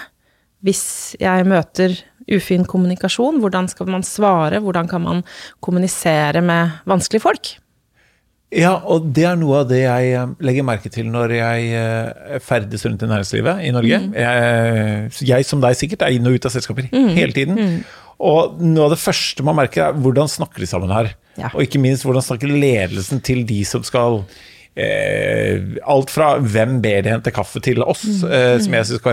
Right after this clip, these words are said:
Speaker 2: være ganske ubehagelig noen ganger,
Speaker 1: Mm.
Speaker 2: eh, når du ser de rollene og mønstrene som fortsatt er i,
Speaker 1: Ja.
Speaker 2: eh, næringslivet. Og igjen, da tilbake til det du sa i stad, kommunikasjon handler jo veldig mye om kultur.
Speaker 1: Mm.
Speaker 2: Altså, hva tillater man seg her? Hva tillater vi oss? Hva ser du?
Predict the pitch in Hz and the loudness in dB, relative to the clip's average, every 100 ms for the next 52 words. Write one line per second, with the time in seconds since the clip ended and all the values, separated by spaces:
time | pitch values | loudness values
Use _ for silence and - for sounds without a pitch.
0 | 113 127 - - 147 143 135 151 147 151 | 2 0 0 2 4 4 4 4 4 4
1 | 156 180 208 202 190 - - 143 139 139 | 2 4 4 2 -2 -10 -2 4 6 6
2 | 135 139 - 131 139 135 143 110 113 131 | 4 2 2 4 4 4 4 4 4 4
3 | 113 95 131 123 127 127 127 - 147 147 | 2 2 0 2 0 0 0 0 0 2
4 | 143 131 147 151 139 139 131 131 135 127 | 0 2 0 2 4 6 6 4 4 2
5 | 120 143 135 185 - - - 175 165 214 | 2 2 2 0 -4 -20 -4 2 4 4
6 | 160 165 139 143 139 135 131 151 139 120 | 2 2 2 0 2 2 2 0 -2 -2
7 | - 120 113 117 123 107 131 131 127 113 | -2 0 2 2 0 0 -2 -2 -6 -2
8 | 127 120 113 110 110 104 98 101 120 104 | -2 0 0 0 0 0 0 0 -2 2
9 | 120 131 285 254 95 120 123 - 120 95 | 4 4 6 4 4 2 0 0 -4 0
10 | 95 92 104 98 - 98 107 110 - - | -2 -2 -2 -2 -4 0 0 -2 -10 -20
11 | - _ - _ 160 123 165 - - 95 | -20 _ -20 _ -8 -4 -6 -6 -6 -4
12 | 85 87 - 107 110 123 139 - 104 98 | -2 -2 -2 0 0 0 -2 -2 -4 -4
13 | 90 | -4